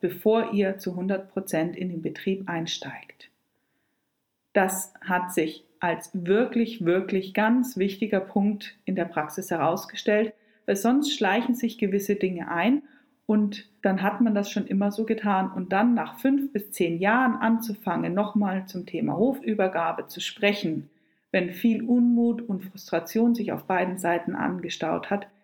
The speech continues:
ist ein denkbar ungünstiger Zeitpunkt und führt meistens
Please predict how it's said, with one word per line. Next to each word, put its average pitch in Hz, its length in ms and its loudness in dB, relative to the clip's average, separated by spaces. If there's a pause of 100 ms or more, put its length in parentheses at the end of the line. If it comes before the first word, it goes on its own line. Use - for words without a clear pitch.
(320)
ist 202 240 -2
ein 190 160 -2
denkbar 175 580 -2
ungünstiger 196 720 0
Zeitpunkt 190 680 0
und 180 140 -6
führt 220 380 0
meistens 185 640 -2